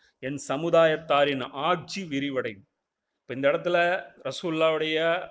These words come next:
மிஷன் இதுதாங்கிறது ரசூலுல்லாஹ் தெளிவா சொல்றாங்களா இல்லையா? இந்த இடத்துல என்ன சொன்னாங்க? இந்த இடத்துல வந்து பாங் ஓசை கேட்கும், இங்க இருந்து அங்க வரைக்கும்னாங்களா? எங்கேயாவது இங்க, இங்க இருந்து அது வரைக்கும் கஞ்சி ஊத்தப்படும், இங்கேயாவது இங்க இருந்து வரைக்கும் சஹருக்கு வந்து ஏற்பாடு செய்யப்படும்,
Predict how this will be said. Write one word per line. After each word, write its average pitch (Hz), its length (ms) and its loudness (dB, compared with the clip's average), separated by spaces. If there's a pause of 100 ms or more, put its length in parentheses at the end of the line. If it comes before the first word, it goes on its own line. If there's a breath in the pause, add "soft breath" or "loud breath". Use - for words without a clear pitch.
(340)
மிஷன் 147 420 -2
இதுதாங்கிறது 151 760 -2
ரசூலுல்லாஹ் 147 460 0
தெளிவா 143 340 -2
சொல்றாங்களா 143 360 -2
இல்லையா? 143 220 -10 (920)
இந்த 117 140 -8
இடத்துல 139 220 0
என்ன 147 200 2
சொன்னாங்க? 147 260 -4
இந்த 127 160 -2
இடத்துல 143 320 4
வந்து 143 320 0
பாங் 135 400 0
ஓசை 139 300 -2
கேட்கும், 135 360 -6
இங்க 127 220 -8
இருந்து 131 240 -4
அங்க 131 200 -2
வரைக்கும்னாங்களா? 131 720 -6 (720)
எங்கேயாவது 135 500 2
இங்க, 139 140 0
இங்க 139 240 0
இருந்து 139 200 2
அது 143 140 6
வரைக்கும் 139 280 -2
கஞ்சி 135 260 -2
ஊத்தப்படும், 135 560 -4
இங்கேயாவது 139 440 0
இங்க 135 220 -4
இருந்து 135 160 -4
வரைக்கும் 139 400 -2 (560)
சஹருக்கு 139 360 -2
வந்து 135 260 -4
ஏற்பாடு 131 340 -2
செய்யப்படும், 123 560 -10